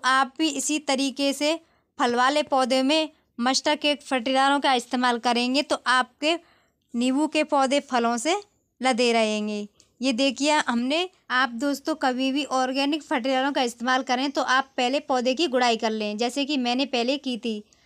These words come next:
अब इसमें ऑर्गेनिक फर्टिलाइजर इस्तेमाल ज़रूर करें, जैसे कि मस्टर केक फर्टिलाइजर का इस्तेमाल मैंने किया है।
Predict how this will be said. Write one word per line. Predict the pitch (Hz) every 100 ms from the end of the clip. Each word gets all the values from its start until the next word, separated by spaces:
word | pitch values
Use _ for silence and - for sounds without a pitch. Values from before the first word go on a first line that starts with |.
| _ _ _ _ _ _ 240
अब | 254 262
इसमें | 262 262 311 381 - _ _ -
ऑर्गेनिक | 254 262 269 277 294
फर्टिलाइजर | 262 233 247 269 262
इस्तेमाल | - 240 294 - _ _
ज़रूर | 233 240 240 220
करें, | 214 214 214
जैसे | 240 285
कि | 254 277
मस्टर | 247 247 262
केक | 269 254
फर्टिलाइजर | 247 220 226 240
का | 254
इस्तेमाल | 247 226 254
मैंने | 277 240 226
किया | 220 208
है। | 196 190